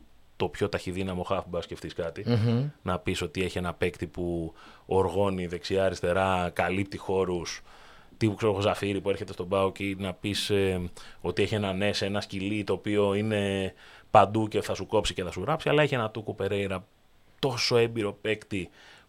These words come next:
Speaker 1: που σε κέρια σημεία θα κάνει την καθυστέρησή του, θα κερδίσει το χρόνο, θα πάρει τα έξυπνα φάουλ, που θα
Speaker 2: Είπα
Speaker 1: σου
Speaker 2: για,
Speaker 1: δώσει
Speaker 2: είπα
Speaker 1: την
Speaker 2: για τον
Speaker 1: εμπειρία.
Speaker 2: Κατσίνοβιτς και τον Λιούμπιτσιτς.
Speaker 1: Ναι, και δεν είπες Τούκου.
Speaker 2: Τούκου Περέιρα.
Speaker 1: Καλά, ναι.
Speaker 2: Και από αυτόν παίρνει πολλά πράγματα.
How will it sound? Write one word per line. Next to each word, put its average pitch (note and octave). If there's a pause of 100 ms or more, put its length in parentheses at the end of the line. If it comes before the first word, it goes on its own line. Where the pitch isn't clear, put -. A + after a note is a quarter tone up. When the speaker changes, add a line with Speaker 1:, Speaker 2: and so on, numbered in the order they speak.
Speaker 1:
που G#2 (200)
σε -
κέρια A#2+
σημεία A2
θα A2
κάνει A#2
την A2
καθυστέρησή A2
του, A2
θα -
κερδίσει G#2+
το A2
χρόνο, A2
θα G#2
πάρει A2
τα A2
έξυπνα A2
φάουλ, A2+ (460)
που A#2
θα B2+
Speaker 2:
Είπα A#2+
Speaker 1:
σου B2
Speaker 2:
για, A2+
Speaker 1:
δώσει A#2
Speaker 2:
είπα A#2
Speaker 1:
την A#2+
Speaker 2:
για A2
τον G2+
Speaker 1:
εμπειρία. G2
Speaker 2:
Κατσίνοβιτς A2
και G2
τον F#2+
Λιούμπιτσιτς. F#2+
Speaker 1:
Ναι, G#2
και G#2+
δεν A#2
είπες A#2
Τούκου. A2
Speaker 2:
Τούκου F#2+
Περέιρα. E3
Speaker 1:
Καλά, G#2
ναι. G2+ (180)
Speaker 2:
Και -
από B2+
αυτόν E3
παίρνει A#2+
πολλά G2
πράγματα. F#2